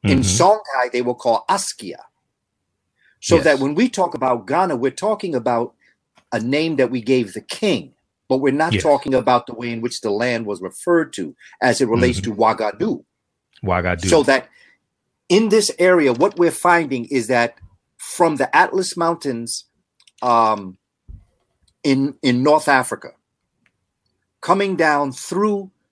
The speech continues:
Speaker 1: southern Mauritania, there was a river in, in the ancient world known as the Taman Rasset.
Speaker 2: Okay.
Speaker 1: The reason why this is important is to lay the groundwork for the African peoples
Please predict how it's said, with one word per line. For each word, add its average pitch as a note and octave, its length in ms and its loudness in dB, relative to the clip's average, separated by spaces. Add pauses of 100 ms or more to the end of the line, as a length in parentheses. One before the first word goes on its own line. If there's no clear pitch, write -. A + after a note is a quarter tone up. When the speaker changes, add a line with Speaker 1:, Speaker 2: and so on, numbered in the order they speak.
(340)
Speaker 1:
southern D#3+ 460 0
Mauritania, C3+ 720 -4
there D3 200 2
was F3 220 -2
a C3+ 40 -4
river B2+ 420 0
in, B2+ 380 -8
in B2 140 -4
the B2 160 -8
ancient A2+ 320 -8
world B2 320 2
known A2+ 240 -2
as G2+ 160 -6
the F#2+ 200 -4 (280)
Taman A2+ 380 0
Rasset. - 640 -2 (960)
Speaker 2:
Okay. F2 340 -8 (440)
Speaker 1:
The C#3+ 80 2
reason G#3+ 360 4
why D#3+ 180 4
this C#3+ 220 -2
is C3+ 140 -4
important B2+ 760 2
is C3+ 280 2
to C#3+ 140 -2
lay E3 180 6
the C#3+ 140 0
groundwork C3 800 -4 (440)
for C3 720 2 (680)
the C3+ 440 -4
African G3 460 -2
peoples - 640 -10